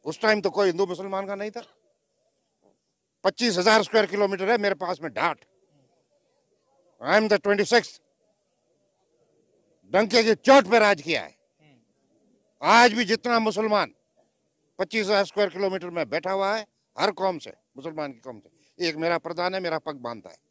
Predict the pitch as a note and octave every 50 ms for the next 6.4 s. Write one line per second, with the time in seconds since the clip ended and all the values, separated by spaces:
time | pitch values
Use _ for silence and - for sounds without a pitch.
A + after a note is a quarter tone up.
0 | _ _ _ _ _ _ _ _ _ _ _ _ _ _ _ _ _ _ _ _
1 | _ _ _ _ _ _ - - D#3+ - - G3+ - - A3+ G#3+ G#3+ G3+ G3+ G3+
2 | G#3+ G#3 F#3+ G3+ F3+ G#3+ F#3 F#3+ G3 G3 G3+ G#3 G#3 G#3 - _ _ _ _ _
3 | _ _ _ _ _ _ _ _ _ _ _ _ _ _ _ _ _ - - E3
4 | D3 G#3 A3 G3 G3 F#3+ G3+ G#3+ G#3+ F3+ - - - G#3 G#3+ G#3 F3 E3+ G3+ G3+
5 | G3+ G3+ G#3 G#3 G#3 G#3 A3 A3 D#3 - A3 B3 G#3+ D#3 G3+ G#3 G3+ F3+ - G3
6 | F3 D#3+ D#3 C3 A2 F2 C#2